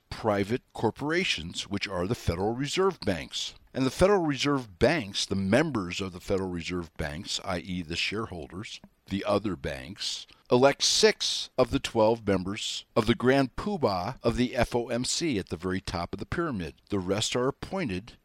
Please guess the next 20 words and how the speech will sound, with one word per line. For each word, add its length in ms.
by 140
the 80
government. 560
But 220
you 60
said 280
the 80
big 320
banks, 420
not, 160
not 240
all 280
banks 640
that 160
are 60
members 320
of 60
the 40
Federal 300
Reserve, 520